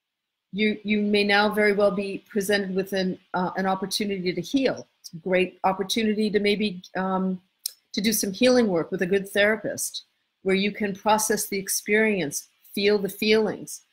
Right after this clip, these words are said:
allow your, um, your body to speak to you. I mean, uh, it is a byproduct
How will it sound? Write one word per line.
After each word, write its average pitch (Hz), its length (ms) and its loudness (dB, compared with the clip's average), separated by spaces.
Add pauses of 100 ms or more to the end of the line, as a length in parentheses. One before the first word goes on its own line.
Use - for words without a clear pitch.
(320)
allow 190 380 6
your, 190 420 4
um, 175 460 -2 (840)
your 175 100 -2
body 180 400 2
to 160 100 -2
speak 165 360 -6
to - 160 -6
you. 156 180 0
I 156 60 -4
mean, 165 260 -4 (760)
uh, 160 340 -8 (720)
it 208 160 2
is 262 380 4 (140)
a 190 60 4
byproduct 190 960 0